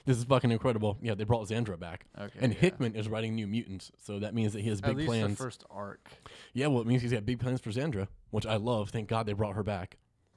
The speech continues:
Speaker 1: She is so fucking dope.
Speaker 2: I don't remember, like, she came from an egg?
Speaker 1: Yeah.
Speaker 2: Where
Speaker 1: That
Speaker 2: did
Speaker 1: was
Speaker 2: they,
Speaker 1: just
Speaker 2: where
Speaker 1: the
Speaker 2: did that egg
Speaker 1: form
Speaker 2: come
Speaker 1: she was,
Speaker 2: from?
Speaker 1: that was the form she was taking, so as n-, people wouldn't think that she was a harm.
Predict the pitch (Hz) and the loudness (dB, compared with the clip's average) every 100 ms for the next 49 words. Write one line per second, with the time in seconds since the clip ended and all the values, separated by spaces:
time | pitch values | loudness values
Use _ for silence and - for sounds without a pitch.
0 | _ _ _ - 131 113 - 113 - 104 | _ _ _ -4 -4 -2 0 0 0 -4
1 | 98 90 92 202 254 240 196 185 170 139 | -4 -4 -2 -2 -4 -6 -6 -6 -6 -6
2 | 113 101 - - 127 196 190 151 113 - | -6 -8 -14 -18 -10 -10 -8 -10 -12 -12
3 | 101 120 147 _ - - - 196 110 - | -10 -10 -14 _ -20 -12 0 0 0 -4
4 | _ _ _ _ _ _ _ _ _ _ | _ _ _ _ _ _ _ _ _ _
5 | _ _ - 151 156 165 139 156 170 147 | _ _ 0 4 8 8 8 6 8 6
6 | - - 151 156 156 151 139 113 87 95 | 6 10 10 10 8 6 6 6 -2 -2
7 | 127 151 143 135 135 139 139 131 120 - | 0 0 0 0 2 2 2 0 -4 -2
8 | 123 - 104 101 107 104 98 92 - 113 | -4 -2 -2 0 -2 -2 -4 -10 -8 -6
9 | 110 - - 127 113 120 110 110 107 101 | -6 -8 -4 -2 0 0 0 -2 -2 -4
10 | 117 98 87 101 82 | -4 -2 -2 -4 -6